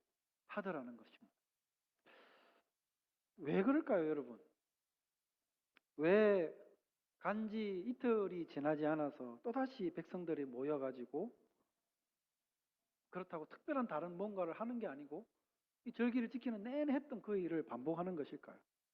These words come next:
근데 한 가지 이거 읽었던 구절 가운데 눈에 들어오는 부분이 있습니다. 이 절에 보면 자신들의 죄에 대해서 회개하면서 백성들이 구체적인 어떤 회개 제목을 하나 기록을 하는데요. 이방 사람들과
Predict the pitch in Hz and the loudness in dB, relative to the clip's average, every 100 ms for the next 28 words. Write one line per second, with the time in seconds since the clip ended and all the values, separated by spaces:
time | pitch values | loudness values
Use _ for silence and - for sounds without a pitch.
0 | _ _ _ _ _ - - - - 208 | _ _ _ _ _ -20 -20 -16 -8 -2
1 | 196 226 240 226 202 214 254 - 208 185 | 4 6 6 4 2 2 2 -2 -4 -2
2 | 208 190 151 147 151 214 240 175 147 151 | 0 0 0 -2 -4 -2 -2 0 0 0
3 | 165 180 165 127 117 131 113 - - - | 0 -4 -4 -6 -10 -16 -18 -20 -18 -8
4 | 147 196 220 180 143 156 123 - _ _ | 4 8 8 4 0 -2 -4 -10 _ _
5 | _ - _ 202 214 269 247 202 160 160 | _ -20 _ 0 4 6 6 4 2 2
6 | 196 180 156 165 165 254 220 156 143 135 | 4 2 0 -2 -2 0 0 0 -4 -6
7 | 127 127 _ - - 208 175 147 170 120 | -6 -6 _ -6 -2 -2 0 0 -2 -4
8 | - _ _ _ _ _ - 170 285 262 | -10 _ _ _ _ _ -6 4 6 6
9 | 240 220 214 214 190 240 240 - 247 254 | 2 2 0 0 0 0 0 2 2 2
10 | 185 156 143 131 - - 180 165 139 139 | 0 -4 -6 -10 -10 -2 2 2 2 0
11 | 143 123 120 120 _ _ _ _ _ _ | -4 -4 -4 -6 _ _ _ _ _ _
12 | _ 127 139 175 208 226 220 247 247 208 | _ -8 2 4 4 0 2 4 4 4
13 | 175 143 135 175 | 0 2 2 0